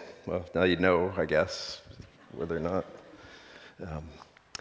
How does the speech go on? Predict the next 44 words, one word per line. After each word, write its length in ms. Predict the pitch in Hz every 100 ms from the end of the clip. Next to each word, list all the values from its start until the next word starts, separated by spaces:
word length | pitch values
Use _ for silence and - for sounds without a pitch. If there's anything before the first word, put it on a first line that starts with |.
| - - - -
we're 80 |
looking 180 | 107 127
at 80 | 110
Galatians 440 | 107 113 - 92
chapter 420 | - - 107 - 87
two, 340 | - 156 113
verses 320 | 104 98 104
one 240 | 95 110 113
through 180 | 104
ten. 340 | 90 - 110 82
If 120 | 80
you 60 | 101
have 60 |
a 80 | 95
Bible 360 | 85 107 90 87
with 240 | 90 -
you, 60 | 95
you'll 160 | 95
be 100 | 92
able 160 | 90 90
to 240 | 87 80 - 73 - 92 - - -
follow 280 | - 104 98
along. 460 | 90 95 98 107 113 - - - - _ - _ -
Uh, 80 | 92
if 220 | 90 -
not, 360 | 92 92 - -
uh, 60 | 85
you 100 | -
can 80 |
find 180 | - 95
the 60 | 85
text 320 | - 90 -
actually 240 | 85 -
in 60 | 90
your 100 | 82
order 160 | 87 87
of 80 |
worship, 420 | 78 87 - 87 85
or 60 |
you 100 | 82
can 160 | 80 82
use 280 | 85 82 -
any 220 | 85 85
other, 260 | 85 90